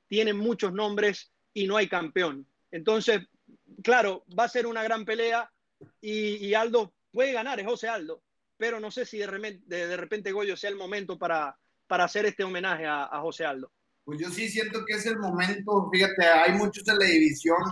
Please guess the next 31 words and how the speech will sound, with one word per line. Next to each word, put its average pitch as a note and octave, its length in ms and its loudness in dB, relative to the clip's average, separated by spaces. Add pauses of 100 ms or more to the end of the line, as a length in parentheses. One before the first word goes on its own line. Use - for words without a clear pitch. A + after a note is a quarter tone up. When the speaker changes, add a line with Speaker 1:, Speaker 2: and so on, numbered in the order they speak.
(360)
Speaker 2:
Eh, D3 540 2
yo F#3 260 6
en G#3+ 140 6
verdad F3+ 340 6 (100)
soy F#3+ 200 2
un F#3+ 500 -4
fanático E3 640 -2
de D#3+ 60 2
José D3 280 -2
Aldo D#3+ 380 2
por C3+ 180 -8
todo E3+ 220 4
lo E3 140 0
que C#3+ 260 2 (220)
ha D#3 180 4
hecho E3 640 4 (220)
en D3 200 0
el D3 120 0
mundo E3 280 2
del E3 200 8
M E3+ 240 4
M D#3+ 180 4
A, F3 160 6
en E3+ 100 4
la C#3 140 4
uec, D#3+ 380 4
en C#3 200 -2
el C#3 80 -2
U D3+ 140 4
F D3+ 240 0
C. E3+ 320 2